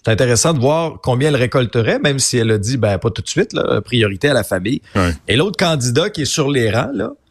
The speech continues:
Speaker 1: Frédéric Beauchemin, euh, déficit de notoriété dans ce cas-là, encore une fois, dans ce
Speaker 2: Tout à fait.
Speaker 1: sondage-là. Trois pour cent.
Speaker 2: Euh, écoute,
Speaker 1: Trois pour cent.
Speaker 2: euh, faut, faut qu'on se laisse, Alex, là, mais le sommet, euh, sur les voitures volées demain à Ottawa,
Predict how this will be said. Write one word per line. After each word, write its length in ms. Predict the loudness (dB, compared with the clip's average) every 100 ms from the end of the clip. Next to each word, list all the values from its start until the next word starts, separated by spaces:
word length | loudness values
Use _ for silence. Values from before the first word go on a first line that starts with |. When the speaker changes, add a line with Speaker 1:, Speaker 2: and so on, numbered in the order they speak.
| _ _
Speaker 1:
Frédéric 520 | -4 0 2 2 0
Beauchemin, 460 | 0 0 0 -2 -2 -6 _ -20 -20 _ -6
euh, 100 | -2
déficit 400 | 0 2 2 2
de 100 | 2
notoriété 640 | 0 2 0 0 0 0 0
dans 160 | 2 0
ce 80 | 2
cas-là, 220 | 2 2
encore 200 | 2 0
une 100 | 0
fois, 160 | 0
dans 120 | 0 0
ce 120 | -2
Speaker 2:
Tout 140 | -2
à 40 | 0
fait. 40 |
Speaker 1:
sondage-là. 400 | 0 0 -2 -4 -6 _ _ -2
Trois 240 | 0 0
pour 180 | -2 -6
cent. 140 | -6 -8 -18 -12 -2
Speaker 2:
Euh, 120 | 0 2
écoute, 60 | 2
Speaker 1:
Trois 120 | 2
pour 100 | 2
cent. 60 | 0
Speaker 2:
euh, 240 | 0 0
faut, 220 | 0 0 2
faut 180 | 0
qu'on 180 | 2 0
se 140 | 2 2
laisse, 220 | 2 2
Alex, 340 | 2 2 0 2
là, 100 | 2
mais 220 | 2 0 -4 -6 0
le 120 | 2
sommet, 680 | 2 2 2 2 2 0 -2 _ _ -20 _
euh, 300 | 0 2 2
sur 200 | 2 2
les 100 | 2
voitures 360 | 2 2 0 0
volées 420 | 2 2 2 2 -2 -6
demain 420 | 0 2 2 0
à 140 | 0 -2
Ottawa, 480 | -2 0 2 0